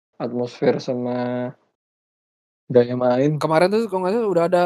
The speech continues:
Speaker 2: shortlist ini pelatih yang bakal gantiin gitu. Salah satunya sih,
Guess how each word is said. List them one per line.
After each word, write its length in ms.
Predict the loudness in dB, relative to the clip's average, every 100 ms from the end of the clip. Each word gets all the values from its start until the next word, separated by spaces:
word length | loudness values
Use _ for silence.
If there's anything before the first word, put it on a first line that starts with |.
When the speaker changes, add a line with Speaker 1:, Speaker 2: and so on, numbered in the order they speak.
| 0
Speaker 2:
shortlist 880 | -6 -2 -2 -2 -6 -6 -8 -12 -8
ini 340 | -8 -8 -10
pelatih 460 | -6 -4 -4 -4 -8
yang 380 | -6 -6 -8 -10
bakal 260 | -6 -6
gantiin 720 | -4 -6 -6 -8 -8 -8 -12
gitu. 160 | -16 -14
Salah 180 | -10 -8
satunya 300 | -8 -10 -12
sih, 180 | -14